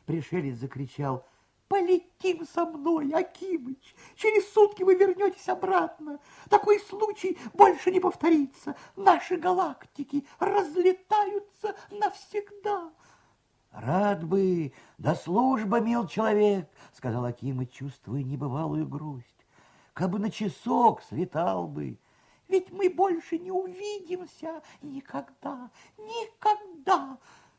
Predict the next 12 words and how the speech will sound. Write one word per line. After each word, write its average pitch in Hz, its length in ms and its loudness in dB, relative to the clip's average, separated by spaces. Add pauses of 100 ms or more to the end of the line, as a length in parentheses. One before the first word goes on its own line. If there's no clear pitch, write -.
(120)
проговорил 120 480 -4
пришелец, 160 640 -8 (360)
прыгнул 147 480 2
в - 80 -18
шар 208 460 2 (160)
и 262 160 -8
захлопнулся. 85 1300 -6 (840)
"Прилетай, 214 680 2
когда 202 280 0
ещё!" — 233 760 2 (240)
крикнул 120 400 -4
Акимыч. 95 400 -8